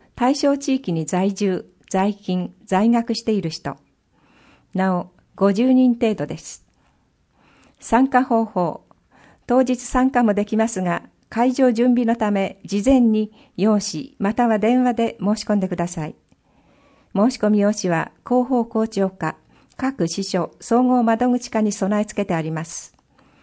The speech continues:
市ホームページからもダウンロードできます。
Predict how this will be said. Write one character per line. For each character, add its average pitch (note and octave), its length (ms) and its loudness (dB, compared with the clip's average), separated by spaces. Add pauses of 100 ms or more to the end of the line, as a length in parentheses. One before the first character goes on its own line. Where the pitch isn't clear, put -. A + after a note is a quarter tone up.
(360)
市 - 400 -8
ホ C4 200 4
ー - 20 6
ム C4 140 6
ペ C4 140 4
ー - 40 2
ジ A#3+ 100 -2
か G#3+ 140 0
ら G3 100 2
も F3 300 -2
ダ E3+ 160 0
ウ A3 100 2
ン A3+ 60 4
ロ A3+ 140 2
ー - 20 0
ド F#3+ 100 -2
で E3 100 -4
き D#3+ 140 -8
ま D#3+ 140 -6
す。 - 320 -16